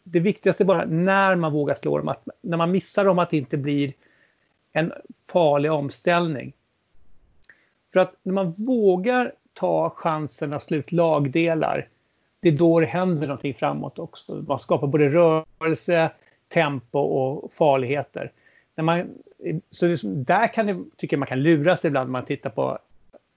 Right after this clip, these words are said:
spelares passningsprocent. Hur många sätter de? Ja, men, men vilka, vilka passningar försökte de slå då? Det är ju, det är de här grejerna som jag tycker är mer intressant. Att våga slå de här. Och jag tyckte faktiskt att speciellt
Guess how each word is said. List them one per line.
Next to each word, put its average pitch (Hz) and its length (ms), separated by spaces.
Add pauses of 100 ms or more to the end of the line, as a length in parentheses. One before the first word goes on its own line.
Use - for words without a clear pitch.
(200)
spelares 139 840 (380)
passningsprocent. - 840
Hur 156 60
många 160 200
sätter - 480
de? 147 140
Ja, 165 80
men, 165 160
men 175 280
vilka, 180 280 (120)
vilka 175 240
passningar 185 420
försökte 170 280
de 151 80
slå 262 440
då? - 280 (200)
Det - 80
är 196 180
ju, 165 320 (380)
det 170 100
är 156 40
de 175 180
här 247 320
grejerna 151 320
som - 100
jag 139 80
tycker 147 180
är 139 40
mer 139 180
intressant. 139 600
Att 143 140
våga 156 720
slå 147 280
de 139 120
här. 139 200 (600)
Och 185 120
jag 202 100
tyckte 190 200
faktiskt - 260
att 170 200 (260)
speciellt 262 840